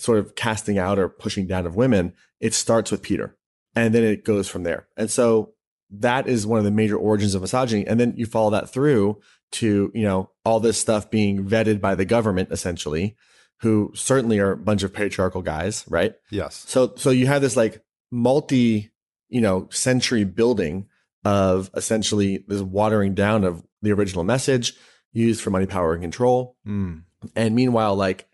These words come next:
Speaker 1: it was never supposed to be theirs in the first place, right?
Speaker 2: Well, it's
Speaker 1: Shocking.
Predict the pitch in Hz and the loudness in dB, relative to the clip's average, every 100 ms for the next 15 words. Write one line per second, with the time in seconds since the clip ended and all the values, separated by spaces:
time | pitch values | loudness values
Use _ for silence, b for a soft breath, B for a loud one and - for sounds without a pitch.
0 | b - 127 120 120 113 113 101 104 92 | b -2 0 2 2 0 0 -4 -4 -2
1 | 87 85 76 85 - - - - _ - | -2 -4 -12 -12 -14 -16 -16 -20 _ -6
2 | 87 - _ 143 135 127 127 143 - 98 | -4 -4 _ -2 2 2 2 0 -2 -6
3 | - | -8